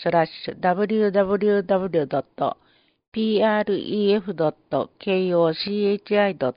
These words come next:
トエルジードットジェーピー。制作は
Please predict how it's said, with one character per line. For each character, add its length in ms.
ト 180
エ 160
ル 160
ジ 120
ー 140
ド 120
ッ 60
ト 220
ジ 160
ェ 100
ー 60
ピ 240
ー。 800
制 200
作 320
は 260